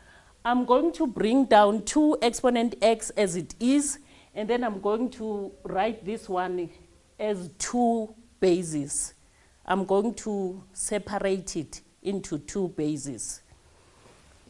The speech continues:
Two exponent x plus two exponent x multiplied by two exponent three. Why do I do this?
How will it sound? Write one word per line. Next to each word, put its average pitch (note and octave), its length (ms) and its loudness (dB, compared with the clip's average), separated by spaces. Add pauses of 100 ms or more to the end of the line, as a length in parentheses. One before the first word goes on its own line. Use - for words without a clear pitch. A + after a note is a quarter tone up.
(720)
Two D#4+ 400 6
exponent B3 720 2
x B3+ 540 2 (600)
plus F#3 400 6
two C4 540 4
exponent A3+ 680 0 (100)
x A#3 480 0 (400)
multiplied C4 1040 4
by G#3+ 480 4 (400)
two C4 480 4
exponent G#3 800 0 (140)
three. F3+ 400 2 (680)
Why C4+ 360 10
do B3 180 6
I G#3+ 160 10
do F3+ 280 0
this? D3 480 -8